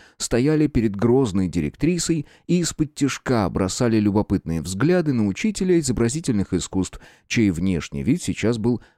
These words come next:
совсем не живописен. Начальница велела воспитанницам сесть и заговорила с ними мягко,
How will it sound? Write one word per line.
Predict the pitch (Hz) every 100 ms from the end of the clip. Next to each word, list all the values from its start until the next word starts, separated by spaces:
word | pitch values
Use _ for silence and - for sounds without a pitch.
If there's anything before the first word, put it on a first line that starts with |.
| _
совсем | - 151 135 - 113 85
не | 78
живописен. | 78 90 - - - - - _ _ _ _ _ _
Начальница | 131 147 151 233 220 185 131
велела | 127 156 147
воспитанницам | 143 - 202 190 170 127 104
сесть | - 87 101 - - _ -
и | 147
заговорила | 139 131 131 139 123
с | 101
ними | 101 90
мягко, | 78 78 82 - - 160